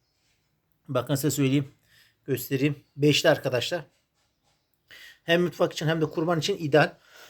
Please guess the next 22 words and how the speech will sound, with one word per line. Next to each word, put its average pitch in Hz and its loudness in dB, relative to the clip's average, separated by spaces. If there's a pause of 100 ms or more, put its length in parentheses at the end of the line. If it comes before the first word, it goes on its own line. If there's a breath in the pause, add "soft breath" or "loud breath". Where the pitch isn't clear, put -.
<clears throat> - 2
Gö-, 147 -2
şöyle 147 0
gördüğünüz 147 0
gibi 139 -8 (760 soft breath)
büyük 175 0
boyu 165 4
kesim, 151 -6
küçük - -12
boyu 156 0
kesim, 151 -4
deri 151 4
yüzme, 143 2
kemik 160 -6
sıyırma 156 0 (160)
ve 151 -2
et 165 -2
doğrama. 147 2 (1800 soft breath)
Maka-, 143 0
makas 143 0
çeliğinden 156 4
gördüğünüz 151 2